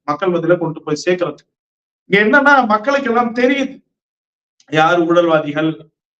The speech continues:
யார் இந்த மாதிரியான குற்ற இடிச்செயல்கள்ல ஈடுபடுறாங்கன்னு சொல்லிட்டு தெரியுது. But ஏதோ ஒரு எதிர்தரப்பு அப்படிங்கிறது வலுவான ஒரு கூட்டணி இல்லாமல் இருந்த சூழலா இருந்தது.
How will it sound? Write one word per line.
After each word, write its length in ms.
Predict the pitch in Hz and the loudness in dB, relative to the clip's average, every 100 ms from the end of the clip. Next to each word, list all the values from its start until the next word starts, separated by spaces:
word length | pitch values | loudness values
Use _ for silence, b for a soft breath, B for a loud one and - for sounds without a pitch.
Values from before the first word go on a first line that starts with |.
| - | -2
யார் 280 | 165 185 185 | 0 2 0
இந்த 120 | 175 | -2
மாதிரியான 440 | 175 175 175 170 156 | 0 2 2 0 -2
குற்ற 240 | 170 175 214 | -4 -6 -2
இடிச்செயல்கள்ல 680 | 175 180 190 180 156 160 156 | -2 -2 0 0 2 -2 0
ஈடுபடுறாங்கன்னு 600 | 160 160 156 156 156 156 | 0 0 0 0 -2 -4
சொல்லிட்டு 280 | 156 - 208 | -10 -2 0
தெரியுது. 320 | 240 240 - - _ _ _ _ _ - | 2 0 -4 -14 _ _ _ _ _ -2
But 120 | 160 165 | -2 2
ஏதோ 240 | 170 196 254 262 | 2 4 2 4
ஒரு 200 | 226 196 170 156 151 | 0 0 -2 -6 -6
எதிர்தரப்பு 640 | 196 262 285 262 247 247 220 | -4 -2 2 2 0 -4 -6
அப்படிங்கிறது 480 | 196 185 175 170 254 - | -4 -4 -6 -6 -8 -4
வலுவான 440 | 180 214 226 226 233 | -2 2 4 4 2
ஒரு 120 | 208 | -4
கூட்டணி 360 | - - 202 180 | -12 -10 -8 -6
இல்லாமல் 480 | 170 240 247 254 214 | 0 2 2 2 -2
இருந்த 220 | - 151 | -8 -14
சூழலா 360 | - 170 160 151 | -10 -6 -4 -6
இருந்தது. 200 | 147 | -8